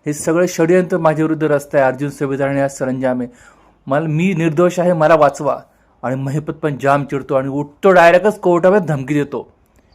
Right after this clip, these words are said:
अर्जुनला आणि सरंजामाला म्हणतो, "ए सरंजामे आणि अर्जुन सुभेदार, तुम्ही जे काय चालवलं ना ते मी बघून घेईल आणि बाहेर बघा तुम्हाला लई महागात पडेल हे. तुम्हाला मी धडा शिकविलच,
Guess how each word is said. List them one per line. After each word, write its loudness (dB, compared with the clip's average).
अर्जुनला 2
आणि 0
सरंजामाला 0
म्हणतो, -2
"ए 0
सरंजामे 0
आणि 0
अर्जुन 2
सुभेदार, 0
तुम्ही -4
जे 2
काय 2
चालवलं 0
ना 0
ते -4
मी -4
बघून 0
घेईल -6
आणि -8
बाहेर 2
बघा 0
तुम्हाला -2
लई 2
महागात 2
पडेल -2
हे. -6
तुम्हाला 4
मी -2
धडा 4
शिकविलच, -2